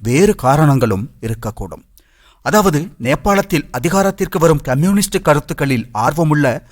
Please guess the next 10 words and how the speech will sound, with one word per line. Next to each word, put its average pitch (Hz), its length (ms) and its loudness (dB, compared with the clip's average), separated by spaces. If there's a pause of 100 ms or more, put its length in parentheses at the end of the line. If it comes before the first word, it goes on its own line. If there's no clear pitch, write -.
(200)
அரசியல் 131 480 -2
கட்சிகளை 127 460 -2 (380)
சீனா 143 360 2
நேபாளத்தில் 135 720 -2
தனது 170 300 0
ஆதிக்கத்தை 180 580 0
உறுதிப்படுத்துவதற்காக 127 1200 -2
பயன்படுத்துகிறது. 104 800 -8 (560)
அது 147 180 0
நிச்சயம் 147 500 2